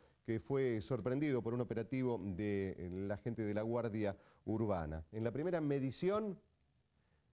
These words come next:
uno setenta y cinco, en la segunda, uno setenta y cuatro. Por eso chocó un auto que se encontraba estacionado en Fournier al setecientos. Todo esto, información brindada por la gente de la Guardia Urbana. Minutos después de las dieciocho,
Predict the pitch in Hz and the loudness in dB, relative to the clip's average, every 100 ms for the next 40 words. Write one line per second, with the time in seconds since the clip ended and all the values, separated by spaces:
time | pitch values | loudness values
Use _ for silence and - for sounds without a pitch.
0 | _ _ _ _ 180 208 196 180 - - | _ _ _ _ 0 4 2 0 -4 -6
1 | - 139 - 175 170 156 139 117 123 104 | 0 0 2 0 2 2 0 2 2 2
2 | 95 107 113 120 113 139 180 180 156 - | 0 0 0 0 -2 0 0 0 -2 -2
3 | 180 196 185 170 - - - - 135 113 | -2 0 0 -2 -4 -14 -10 0 0 2
4 | 180 175 165 - 139 113 120 101 87 123 | 0 0 0 0 0 0 0 0 0 -4
5 | 131 190 175 190 - - _ _ - 123 | 0 0 2 -2 -4 -12 _ _ -6 -4
6 | 113 165 156 160 151 165 165 110 123 123 | 0 2 4 2 2 0 -2 -2 -4 -2
7 | 117 120 131 139 139 - 110 - 120 123 | -2 -2 2 2 2 0 -4 -2 -2 0
8 | 131 131 131 - 110 104 110 123 135 - | 0 0 0 0 -2 -2 -2 0 -2 -6
9 | _ 107 107 - 101 113 - 92 - - | _ -2 -2 -2 -2 -2 0 -2 -2 -2
10 | 139 131 131 - 135 - _ _ - 104 | 0 0 0 -2 -6 -8 _ _ -6 -4
11 | 104 107 117 117 107 110 113 98 101 101 | -2 -2 -2 -2 0 2 0 0 -4 -4
12 | 110 92 107 95 - 92 85 101 98 92 | -2 -2 -4 -4 -6 -8 -4 -2 0 0
13 | 101 98 95 - 101 90 80 73 78 87 | 0 0 -2 -2 -2 -2 -2 -4 -6 -4
14 | 113 143 139 120 147 131 113 117 113 151 | -2 0 -2 -2 -2 0 0 0 0 0
15 | 135 117 | 0 -2